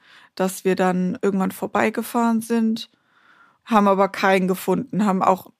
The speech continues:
nichts Außergewöhnliches gesehen. Und weil ich dann immer noch so traurig war,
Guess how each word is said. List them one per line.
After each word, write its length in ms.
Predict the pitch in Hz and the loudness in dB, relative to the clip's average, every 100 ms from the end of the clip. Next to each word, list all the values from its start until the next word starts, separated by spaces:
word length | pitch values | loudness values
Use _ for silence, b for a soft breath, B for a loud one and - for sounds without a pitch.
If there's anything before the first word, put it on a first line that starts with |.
| _ - | _ -8
nichts 440 | 196 190 - - | -4 -4 -4 -2
Außergewöhnliches 1200 | - 220 220 196 202 196 214 202 185 190 - - _ _ | 2 2 2 2 2 2 2 0 -4 -8 -10 -16 _ _
gesehen. 800 | 180 170 190 196 240 247 233 208 - | -6 0 2 4 4 2 2 -2 0
Und 800 | 202 190 190 190 190 190 - _ _ | 2 4 4 2 0 -4 -10 _ _
weil 180 | 202 202 | 2 2
ich 100 | 202 | 4
dann 140 | 208 | 0
immer 220 | - 254 240 | 2 2 4
noch 160 | 240 | 2
so 160 | 240 233 | 0 -6
traurig 580 | - 226 226 226 226 202 | 2 4 4 2 -2 0
war, 400 | 208 208 214 | 2 4 0